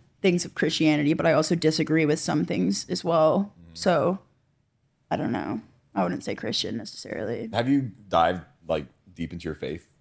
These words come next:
Speaker 2: of whatever, whatever that looks like? Like, what is that structure you kinda base everything on? What does it look like for you?
Speaker 1: Um, I,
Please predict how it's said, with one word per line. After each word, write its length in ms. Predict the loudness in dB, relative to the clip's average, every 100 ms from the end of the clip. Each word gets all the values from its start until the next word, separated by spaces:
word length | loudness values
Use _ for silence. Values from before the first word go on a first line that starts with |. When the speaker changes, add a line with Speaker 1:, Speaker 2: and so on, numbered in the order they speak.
| _
Speaker 2:
of 120 | 0
whatever, 300 | 4 4 4
whatever 320 | 0 2 2 2
that 160 | 0
looks 200 | -2 -2
like? 220 | -4 -2
Like, 120 | -4 -2
what 220 | 0 2
is 100 | 2
that 120 | 0
structure 380 | 0 -2 -4 -6
you 100 | -8
kinda 220 | -6 -6
base 200 | -6 -10
everything 240 | -12 -18 -20
on? 140 | _ _ _ _ _ -6
What 100 | -4
does 60 |
it 40 | -4
look 120 | -6
like 140 | -10
for 80 | -12
you? 40 | -20 _ _ _ _
Speaker 1:
Um, 720 | 2 4 4 4 6 8 6 2 4
I, 460 | 6 8 8 6